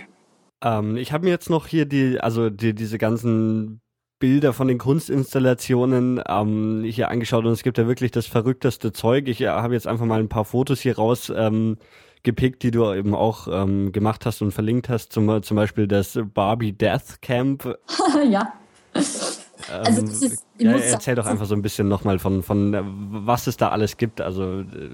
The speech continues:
Speaker 1: klar sind es jetzt nur, nur kleine Ausschnitte von dem, aber ich glaub, das vermittelt dann trotzdem ein ganz gutes Bild von, von allem, wa-, was es gibt.
Speaker 2: Ja, es ist, fällt mir wirklich schwer, weil, weil sich diese ganzen Bilder sehr vermischen und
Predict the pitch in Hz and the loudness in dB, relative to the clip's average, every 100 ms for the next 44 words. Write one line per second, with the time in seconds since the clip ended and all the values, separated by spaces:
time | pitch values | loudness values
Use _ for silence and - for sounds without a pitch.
0 | 76 - 101 110 110 101 107 - 107 104 | -16 -4 -2 0 0 0 -2 2 4 4
1 | 107 104 - 104 104 104 123 - 131 135 | 4 0 0 2 2 2 0 2 0 0
2 | - 120 117 120 120 101 104 98 98 104 | 0 2 4 2 2 2 2 2 -2 -4
3 | 95 101 - - - 107 113 113 107 107 | -4 -6 -8 -8 0 2 2 2 2 2
4 | 113 113 117 107 104 98 120 107 - 107 | 0 0 0 0 0 -2 -2 -4 0 0
5 | 110 110 101 104 98 90 101 104 95 92 | 2 0 -2 -2 -2 2 2 2 0 -2
6 | 95 - 87 - 98 - - _ _ _ | -4 -4 -14 -6 -8 -8 -20 _ _ _
7 | _ _ 180 180 202 202 - - - _ | _ _ -4 0 0 -2 -12 -20 -20 _
8 | - 214 208 - 220 233 226 226 226 - | -4 0 0 0 0 2 0 -2 -4 0
9 | 196 202 196 208 196 196 190 202 208 202 | 0 0 0 0 0 -2 -2 -2 0 0
10 | 190 190 208 208 202 202 190 196 202 214 | 0 0 2 2 2 0 0 2 2 4
11 | 240 196 202 | 2 4 2